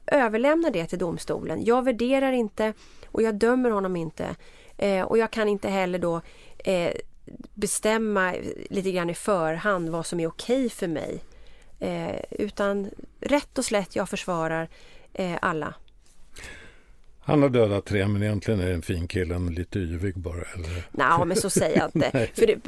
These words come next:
Speaker 1: för det är också jätteviktigt under den här typen av processer som handlar om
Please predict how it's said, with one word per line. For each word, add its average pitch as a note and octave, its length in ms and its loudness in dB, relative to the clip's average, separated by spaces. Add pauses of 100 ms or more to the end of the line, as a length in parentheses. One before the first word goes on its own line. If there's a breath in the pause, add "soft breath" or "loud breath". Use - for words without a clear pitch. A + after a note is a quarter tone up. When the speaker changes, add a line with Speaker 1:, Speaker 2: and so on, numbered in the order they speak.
(140)
Speaker 1:
för A#3+ 100 0
det A3+ 80 2
är A#3+ 100 8
också B3 240 4
jätteviktigt A#3+ 720 0
under A3 220 6
den G#3 120 2
här C4 180 4
typen F#3 360 -2
av F3+ 60 -2
processer E3+ 540 -4
som E3+ 220 -2
handlar E3+ 340 -2
om E3+ 200 -2